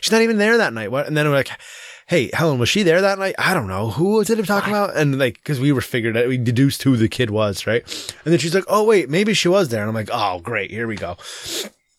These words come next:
Speaker 1: And then
Speaker 2: Abun-, abundance of caution.
Speaker 1: Yes, but then it gets better. Okay. So from there, that girl, and,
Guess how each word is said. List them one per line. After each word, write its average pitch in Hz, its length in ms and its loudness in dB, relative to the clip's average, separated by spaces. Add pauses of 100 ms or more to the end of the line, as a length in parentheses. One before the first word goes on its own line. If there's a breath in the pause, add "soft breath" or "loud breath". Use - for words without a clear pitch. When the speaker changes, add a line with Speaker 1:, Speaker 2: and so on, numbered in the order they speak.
(560)
Speaker 1:
And 175 160 0
then 180 440 4
Speaker 2:
Abun-, 196 360 -2
abundance 190 680 -2
of 123 140 -8
caution. - 540 -8
Speaker 1:
Yes, - 360 -4
but - 180 2
then 214 160 4
it 196 80 2
gets - 180 -4
better. 107 300 -6 (420)
Okay. 107 240 -6 (240 loud breath)
So 160 180 2
from 185 200 2
there, 190 180 4
that 180 320 0
girl, 175 360 -2 (120)
and, 170 160 0